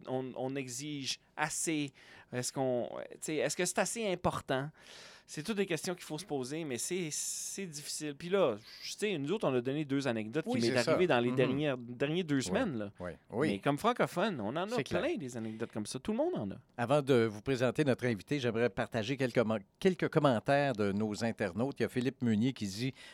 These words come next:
Speaker 2: Moi, je crois qu'il faut continuer de se faire servir en français. Dans l'Ouest, c'est très facile de se faire assimiler par la culture dominante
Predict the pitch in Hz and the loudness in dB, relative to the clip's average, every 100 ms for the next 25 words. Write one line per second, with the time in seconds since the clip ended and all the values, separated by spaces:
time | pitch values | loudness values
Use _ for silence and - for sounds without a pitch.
0 | - 139 202 156 - 196 196 117 - 147 | -4 2 4 2 0 -2 -2 -4 -4 0
1 | 175 - - 143 170 127 101 113 - 147 | 0 0 -2 0 0 2 0 0 0 0
2 | 135 - - 147 104 156 226 214 - 95 | 0 -4 -2 -2 0 0 2 0 -2 -4
3 | 92 - 127 - - - - 110 110 120 | -4 -2 -2 -2 -20 -18 -2 0 2 2
4 | 139 - 101 - 190 185 147 - 165 131 | 0 -2 -6 0 0 2 0 0 -4 0
5 | 98 - 139 117 104 - 107 110 135 101 | -2 0 0 2 0 -2 -2 0 2 2
6 | 95 - 107 - 127 98 101 92 98 131 | 0 -2 -6 -2 -2 2 0 2 2 2
7 | 139 | 2